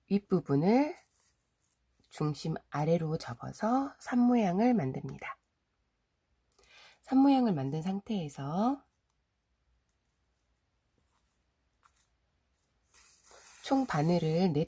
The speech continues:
땀을 뜰 건데요. 자, 시작하겠습니다. 오른쪽에 들어갔다가 나오는 걸 한 땀, 또 들어갔다 나오기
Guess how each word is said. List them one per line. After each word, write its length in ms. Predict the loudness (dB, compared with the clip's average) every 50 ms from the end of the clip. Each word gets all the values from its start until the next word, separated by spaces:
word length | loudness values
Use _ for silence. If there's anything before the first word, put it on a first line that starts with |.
| -2
땀을 300 | 0 0 2 2 0 0
뜰 180 | -2 -6 -6 -6
건데요. 800 | -4 -4 -4 -4 -4 -6 -8 -8 -8 -6 -2 0 0 0 -2 -4 _ _ _ _ _ _ _ _ _ _
자, 120 | _ -20 -20 -20 -20 -20 _
시작하겠습니다. 1160 | -20 -18 -18 -14 -14 -12 -12 -12 -14 -16 -14 -14 -12 -12 -10 -6 -2 0 2 2 2 2 -2 -8 _ _ _ _ _ _ _ _ _ _ _ _ _ _ _ _ _ _ _ _ _ _ _ _ _ _ _ _ _ _ _ _ _ _ _ _ _ _ _ _ _ _
오른쪽에 960 | 0 2 2 2 2 0 -6 -4 -2 0 2 2 4 4 4 2 0 -4 _ _ _ _ _ _ _ _ _ _ _ _ _ _ _
들어갔다가 1160 | -4 0 2 4 4 4 2 2 0 -2 -2 -2 2 2 2 2 4 2 2 2 2 2 0 0
나오는 520 | 0 0 0 2 2 2 0 0 -2 -2 0
걸 440 | 2 4 4 4 2 -2 -6 -12 _ _ _
한 240 | -6 -4 -4 -4 -4 -4 _
땀, 460 | 0 2 2 2 4 4 2 2 0 -2 _ _ _ _ _ _ _ _ _ _ _ _ _ _ _ _ _ _ _ _
또 200 | -8 -8 -8 -6
들어갔다 1000 | -6 -4 -4 -4 -4 -6 -8 -10 _ _ -2 0 0 2 0 -2 -4 -8 -8 -6
나오기 640 | -4 -2 -2 -2 -4 -4 -8 -10 -12 -14 -16 -16